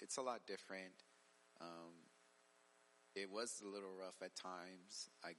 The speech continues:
did get discouraged, uh, 'cause it was like, man, you know, pe-, they're, 'cause it's different people and you don't know them. You know, it's a new church for me and I don't know them as well. Like,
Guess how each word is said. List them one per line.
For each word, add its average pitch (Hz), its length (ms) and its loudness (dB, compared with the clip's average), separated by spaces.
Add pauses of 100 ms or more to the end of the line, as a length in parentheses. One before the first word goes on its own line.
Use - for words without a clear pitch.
(160)
did 92 200 2
get - 200 -4
discouraged, 80 920 -4 (760)
uh, 76 440 -4 (320)
'cause 85 240 -6
it 90 100 -2
was 87 300 -6
like, 82 260 -2 (320)
man, 95 440 -2
you 90 100 -10
know, 90 240 -6
pe-, 90 320 -6
they're, 98 180 0 (160)
'cause 120 140 -2
it's 131 120 0
different 139 340 -2
people 95 460 -4
and 90 80 -8 (220)
you 107 100 -2
don't 110 200 -4
know 95 200 -6
them. 82 240 -12 (160)
You 90 100 -10
know, 90 100 -8
it's 92 240 -4
a 98 40 -8
new 95 180 -8
church - 300 2
for 90 100 -8
me 90 180 -6
and 85 100 -6
I 90 120 0
don't 90 180 -4
know 87 160 -4
them 85 240 -4
as 82 180 0
well. 85 220 -2
Like, 87 240 -4